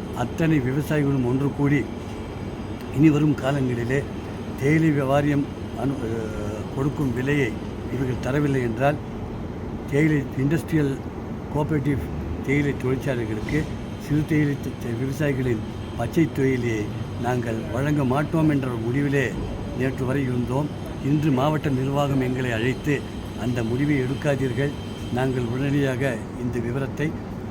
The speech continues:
மாநில அரசுக்கு நாங்கள் கூறி உங்களுக்கு நிவாரணம் கிடைக்க ஏற்பாடு செய்வோம்" என்ற உறுதிமொழியை கொடுத்தார்கள். ஆனால் எங்களது நிலை,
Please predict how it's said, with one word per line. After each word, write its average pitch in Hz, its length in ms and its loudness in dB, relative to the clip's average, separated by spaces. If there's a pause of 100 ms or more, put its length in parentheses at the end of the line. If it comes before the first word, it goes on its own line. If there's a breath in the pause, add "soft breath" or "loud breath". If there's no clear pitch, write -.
(120)
மாநில 139 340 2
அரசுக்கு 120 500 -2 (400)
நாங்கள் 113 360 -2 (1400)
கூறி 156 300 4 (340)
உங்களுக்கு 139 400 0
நிவாரணம் 139 540 2
கிடைக்க 135 340 -2
ஏற்பாடு 135 420 -2
செய்வோம்" 131 420 0
என்ற 123 220 -2
உறுதிமொழியை 131 640 0
கொடுத்தார்கள். 123 460 -2 (340)
ஆனால் 139 340 2
எங்களது 151 380 4
நிலை, 139 320 2